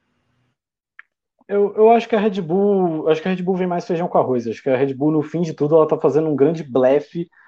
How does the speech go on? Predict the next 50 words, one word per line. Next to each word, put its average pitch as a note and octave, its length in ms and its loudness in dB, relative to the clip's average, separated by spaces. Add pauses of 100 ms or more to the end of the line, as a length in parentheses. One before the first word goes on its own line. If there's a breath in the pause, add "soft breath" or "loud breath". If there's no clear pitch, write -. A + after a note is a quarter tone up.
(140 soft breath)
pra E3 140 -2
todo D3+ 260 0
mundo D3+ 320 2
ficar D3+ 240 -6
naquela D3 220 2
expectativa C#3+ 640 -2
de, C3+ 160 -6
do A#2 220 -14
que, C#3+ 120 -10
que C#3 80 -4
eles C3+ 140 2
vão C3+ 140 -2
fazer, A#2+ 480 2
vai, A2+ 200 -4
vão B2 220 -2
lançar B2 240 -2
uma A#2+ 300 2
asa C3 200 0
dianteira A#2+ 300 -4
invertida, A#2+ 420 -4
qualquer B2 220 -6
coisa A#2+ 220 -6
assim, D3 240 -8 (320 loud breath)
sendo D3 180 -2
que, D#3 100 -8
na D3+ 80 0
verdade, C#3 400 4
não D#3 140 -4
vai, C3 240 4
vai C#3 140 2
ser C#3+ 100 -6
um C3+ 60 -4
conceito C3+ 600 -4 (340 loud breath)
bem C#3+ 160 0
mais D3+ 220 -2
tranquilo C#3+ 720 0
a A2+ 120 0
respeito B2 400 -6
de, B2 340 -8
em C3+ 340 -6
comparação C#3+ 540 2
a C#3 40 -2
todos C#3+ 220 -2
os C3+ 120 -4
outros, B2 160 0
até - 120 -2
porque - 140 -4
a D#3 60 0
Red F#3 180 -2
Bull, E3+ 260 0